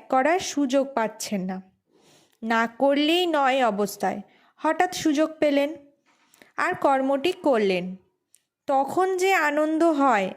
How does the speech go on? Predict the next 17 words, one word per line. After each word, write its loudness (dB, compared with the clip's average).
আমার 0
সে -2
ধরনের 0
আনন্দ 0
হচ্ছে।" -4
রাজামশাই 2
গোপালের 0
মুখে -2
এমন 0
নোংরা 0
কথা 0
শুনে -2
অসন্তুষ্ট -2
হলেন। -2
গোপালও 0
তা 0
বুঝলেন। -2